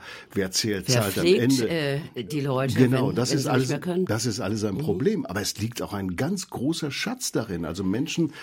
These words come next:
Speaker 1: sind noch ziemlich fit und haben relativ viel Zeit für andere und können sich engagieren.
Speaker 2: Ja, genau, Jürgen. Die Wissenschaft nämlich hat festgestellt, äh, oder sich gefragt, w-,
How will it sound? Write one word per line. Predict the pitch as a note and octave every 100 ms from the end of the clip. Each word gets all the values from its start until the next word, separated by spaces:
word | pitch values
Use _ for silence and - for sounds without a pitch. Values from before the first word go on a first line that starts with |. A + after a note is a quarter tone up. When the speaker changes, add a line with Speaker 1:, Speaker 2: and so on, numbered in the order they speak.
| - -
Speaker 1:
sind | A2+ D#3+ F#3
noch | C#3+ -
ziemlich | - F#3+ A2+ G#2
fit | - G#3 -
und | B2
haben | A2 F2+ E2+
relativ | B2 C4+ C4+ B2 -
viel | G#2 F#2
Zeit | - E3+ A3 B2+
für | - -
andere | E2+ F#2 C3+
und | C3+ A#2 - _ -
können | - F2
sich | F#2 G2
engagieren. | D2 A2+ E3+ F#3 F#3+ - A#2+ -
Speaker 2:
Ja, | C#3
genau, | C#3 E3 F#3+
Jürgen. | C3 C3 B2
Die | B2 B2
Wissenschaft | C4 G3+ - F2+ -
nämlich | G#2+ G2 A#2+
hat | A#2 A#2+
festgestellt, | E3 F#3 - - - F2 D3+ G3+ - - - -
äh, | D3+ C#3 C#3 D3
oder | C#3+ C#3 C3
sich | C#3
gefragt, | C#3+ C3 C#3+ D#3 F#3
w-, | A#2+